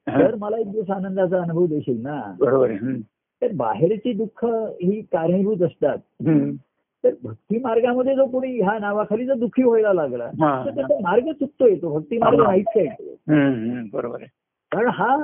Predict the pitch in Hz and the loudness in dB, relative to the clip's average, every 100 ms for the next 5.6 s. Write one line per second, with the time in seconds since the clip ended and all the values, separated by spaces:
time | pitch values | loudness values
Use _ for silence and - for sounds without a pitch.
0 | 285 160 147 175 262 202 151 170 208 269 | -4 0 2 4 2 0 -2 0 0 0
1 | 269 214 220 170 160 139 120 95 90 143 | -2 0 0 0 -4 -4 -8 -10 0 4
2 | 147 139 123 127 143 175 _ _ _ - | 4 2 -2 -2 -2 -2 _ _ _ 0
3 | 285 151 165 240 285 285 320 - 262 277 | 0 -2 -2 0 0 0 -4 -4 -4 -4
4 | 277 262 226 240 240 247 269 214 240 - | -4 -4 -4 -2 0 2 0 0 -2 -4
5 | 254 220 208 247 254 220 | -4 -4 -4 -8 -8 -8